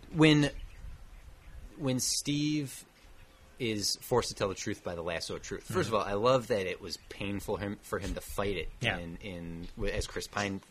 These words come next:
Speaker 1: trying to fight the lasso and speaking the truth. I thought that was great.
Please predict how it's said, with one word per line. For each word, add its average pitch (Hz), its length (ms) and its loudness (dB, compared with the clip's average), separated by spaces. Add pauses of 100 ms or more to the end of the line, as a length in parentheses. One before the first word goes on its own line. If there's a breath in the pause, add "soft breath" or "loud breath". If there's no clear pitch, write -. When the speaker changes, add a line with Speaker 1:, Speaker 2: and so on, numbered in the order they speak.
Speaker 1:
trying 104 160 -4
to 90 60 -4
fight - 320 0
the 90 80 -4
lasso 87 460 -4 (420 soft breath)
and 92 200 -6
speaking - 380 -8
the 80 60 -10
truth. - 260 -8
I 95 60 -4
thought 120 240 4
that 101 120 6
was 85 140 -2
great. 82 220 -2